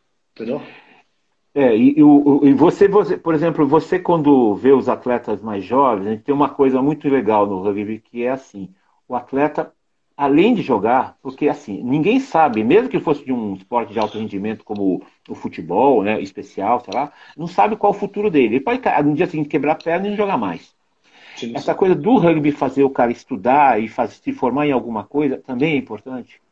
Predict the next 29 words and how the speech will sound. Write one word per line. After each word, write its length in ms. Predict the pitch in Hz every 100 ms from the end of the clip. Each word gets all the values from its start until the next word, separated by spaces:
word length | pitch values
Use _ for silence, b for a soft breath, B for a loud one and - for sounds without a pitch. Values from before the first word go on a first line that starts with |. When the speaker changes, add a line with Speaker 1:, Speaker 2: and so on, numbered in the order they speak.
| _ -
Speaker 1:
Ah, 320 | 135 123 117
eu 140 | 117 139
acho 160 | -
que 320 | 202 170 147 127 127 123
todo 180 | 160 175
esporte 480 | 196 - 117 123 -
é 80 | 104
isso, 220 | 101 110
né? 180 | 107 113
Eu 140 | 113
acho 160 | 123 -
que, 680 | 156 143 139 127 113 117 123
eu 100 | 131
brinco 380 | 131 151 - 147
que 240 | 165 147
tem 140 | 143 135
muita 280 | 143 175 151
gente 240 | 147 165
que 240 | - 175 b b b b _ _ -
tem 160 | 151
que, 180 | 165 160 -
poderia 340 | 165 151 151 190
usar 160 | 165
o 80 | 170
esporte 580 | - - 156 190 - 202
como 240 | - 202 202
uma 140 | 208
alavanca 520 | 202 185 170 180 202
de, 260 | 190 190